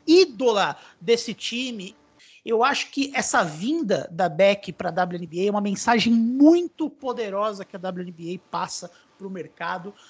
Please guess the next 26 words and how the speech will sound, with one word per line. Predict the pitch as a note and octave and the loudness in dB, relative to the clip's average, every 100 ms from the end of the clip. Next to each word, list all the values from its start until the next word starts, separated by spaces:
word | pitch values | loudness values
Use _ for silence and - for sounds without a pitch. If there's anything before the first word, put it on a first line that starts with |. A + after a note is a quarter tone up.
| _ _ | _ _
né? | F3 | -12
Porque | F#3+ F#3+ - A3 | -12 -14 -12 -10
muita | G#3 C#4 - C4+ | -6 -6 -4 -4
gente | F#3+ A#3+ C4 B3 | -2 -4 -4 -6
trata | - G#3 G#3+ G#3 A3+ A3 _ | 0 2 2 0 -8 -8 _
a | - | -6
W | F3+ G3+ G3 | -2 -2 -2
N | G#3 | -6
B | F3 F#3 F#3 G3+ | -6 -4 -2 -4
A | - _ _ | -10 _ _
como | G3 G3 G3 G3+ | -8 -4 -4 -6
uma | G3+ G3 | -4 -2
liga | F#3+ G3 F#3+ | -2 -4 -6
de | |
segundo | - E3+ F#3+ | -8 -8 -8
escalão, | - G3+ F#3 B3 C#4+ - _ _ | -2 2 6 6 4 -2 _ _
como | - G#3 A3+ | -8 -6 -6
um | B3 A#3 | -6 -4
degrau | A#3 A#3+ F3+ A#3+ C4+ C#4 | -4 -2 0 4 4 2
pra | B3+ | 0
chegar | A3+ - G3 F3+ G3+ G#3+ | -2 -2 -4 -2 -2 -2
no, | G3+ G3+ G3+ F#3 | -4 -4 -4 -4
a | F3+ | -6
principal, | F3+ A3 A#3 - A3+ _ G3 G#3 A3+ | -4 -4 -4 -8 -12 _ -2 0 0
que | A3+ G#3 | -4 -10
seria | - G3+ F3+ F#3+ G3 | -6 -6 -4 -4 -4